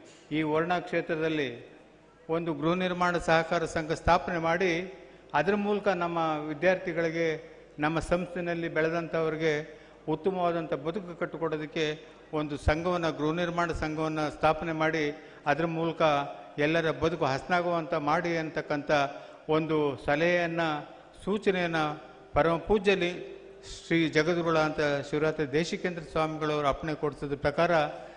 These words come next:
ಈ ಸಂಘ ಎರಡು ಸಾವಿರದ ಆರರಲ್ಲಿ ಸ್ಥಾಪನೆ ಆಯಿತು. ಸುಮಾರು ಒಂದು ನೂರ ನಲವತ್ನಾಲ್ಕು ಎಕರೆ ಈ ಕ್ಷೇತ್ರದಲ್ಲಿದೆ.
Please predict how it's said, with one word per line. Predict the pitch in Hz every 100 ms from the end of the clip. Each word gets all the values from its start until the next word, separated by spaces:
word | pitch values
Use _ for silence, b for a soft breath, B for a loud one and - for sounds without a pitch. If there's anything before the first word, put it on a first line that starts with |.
| B 143
ಈ | 139
ಸಂಘ | - 135 143 131 123 123
ಎರಡು | 135 131
ಸಾವಿರದ | - 131 131 123 127
ಆರರಲ್ಲಿ | 135 147 139 127
ಸ್ಥಾಪನೆ | - 123 135
ಆಯಿತು. | 120 117 160 170 - - - -
ಸುಮಾರು | 143 147 143
ಒಂದು | 139 165
ನೂರ | 160 156 147
ನಲವತ್ನಾಲ್ಕು | 139 139 151 151 - 143 143 131 147
ಎಕರೆ | 143 180 151
ಈ |
ಕ್ಷೇತ್ರದಲ್ಲಿದೆ. | 127 - 143 151 139 135 131 160